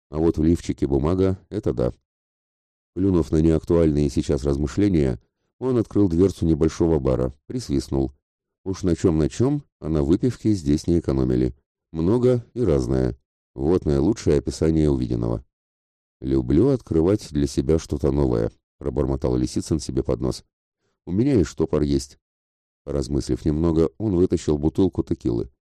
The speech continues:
Соль и лимон нашлись в холодильнике. Нормально. Вздохнув, Сергей налил в стакан мексиканское пойло. Вот так можно считать себя, да и на самом деле быть сколь угодно крутым.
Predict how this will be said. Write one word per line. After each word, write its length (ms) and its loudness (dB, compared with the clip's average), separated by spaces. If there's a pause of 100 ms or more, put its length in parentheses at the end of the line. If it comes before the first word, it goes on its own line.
(300)
Соль 300 2
и 40 4
лимон 380 2
нашлись 320 0
в 80 -18
холодильнике. 680 -2 (220)
Нормально. 640 0 (540)
Вздохнув, 720 -2
Сергей 400 0
налил 280 2
в 60 -10
стакан 400 -4
мексиканское 640 -4
пойло. 340 -2 (500)
Вот 300 -2
так 320 -4
можно 340 0
считать 380 -2
себя, 560 -2
да 160 -2
и 40 2
на 120 0
самом 340 -2
деле 380 2
быть 340 -2
сколь 300 -2
угодно 380 0
крутым. 420 -2